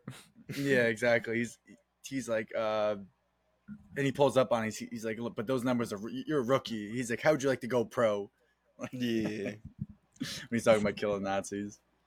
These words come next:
Speaker 3: Mm, that's one of my
Speaker 1: So
Speaker 3: favorite
Speaker 1: fucking
Speaker 3: scenes in the movie, that whole compilation of him, like, killing all the S S
Speaker 2: Mm-hmm.
Speaker 3: officers. 'cause he doesn't say a single word in, throughout the movie, right? He's just silent throughout the
Speaker 2: Barely.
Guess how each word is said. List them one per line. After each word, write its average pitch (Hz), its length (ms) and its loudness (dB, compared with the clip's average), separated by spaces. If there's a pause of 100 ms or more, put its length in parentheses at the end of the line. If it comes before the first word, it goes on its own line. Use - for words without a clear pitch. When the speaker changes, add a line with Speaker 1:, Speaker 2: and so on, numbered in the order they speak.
(400)
Speaker 3:
Mm, 113 240 -6
that's 143 200 2
one 196 100 2
of 175 60 6
my 143 60 4
Speaker 1:
So 127 80 4
Speaker 3:
favorite 131 120 2
Speaker 1:
fucking 113 100 -2
Speaker 3:
scenes 120 240 0
in 113 40 0
the 110 40 -2 (100)
movie, 104 180 -4
that 107 160 -4
whole 117 100 -2
compilation 110 640 -4
of 104 80 -8
him, 110 200 -4
like, 110 140 -8
killing 110 220 -4
all 110 120 -4
the 104 140 -2
S 120 160 2
S 120 100 2
Speaker 2:
Mm-hmm. 113 100 2
Speaker 3:
officers. 104 520 -6 (800)
'cause 147 120 0
he 175 60 6
doesn't 226 240 6
say 202 140 2
a 170 60 4
single 185 280 0
word 135 300 -4
in, 117 100 -6
throughout 117 240 -6
the 110 60 -8
movie, 120 300 -4
right? 104 140 -8
He's 123 200 -4
just 123 160 -10
silent 117 260 -6
throughout 107 260 -8
the 104 60 -10
Speaker 2:
Barely. 107 500 4